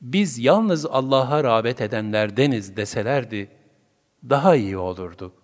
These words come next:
Et-Tevbe elli sekiz, elli dokuz. Yukarıdaki ayetlerde ganimet taksiminin taksimat-ı ilahi olduğu bildirilmekte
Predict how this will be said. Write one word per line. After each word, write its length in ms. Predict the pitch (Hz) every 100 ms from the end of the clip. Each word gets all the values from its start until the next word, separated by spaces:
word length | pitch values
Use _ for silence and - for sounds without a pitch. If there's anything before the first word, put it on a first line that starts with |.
| _ _ _ _ _ _ _ _ _
Et-Tevbe 720 | 123 - - 107 104 120 143 147 - _ _ -
elli 220 | 117 107
sekiz, 520 | - 104 120 123 - _
elli 240 | - 104 101
dokuz. 480 | 95 - - - - _ _ _ _ _ _ _ _ _ _ _ -
Yukarıdaki 600 | 147 180 190 196 196 233
ayetlerde 640 | 147 156 156 156 151 175
ganimet 540 | 131 139 151 170 196 196
taksiminin 720 | 123 - 123 117 117 165 175 _ _ _ _ _ _
taksimat-ı 720 | 139 151 - 156 190 208 165
ilahi 560 | 135 135 139 139 175
olduğu 560 | 156 123 117 127 135 113
bildirilmekte 1000 | 101 95 98 95 95 98 - 143 175 -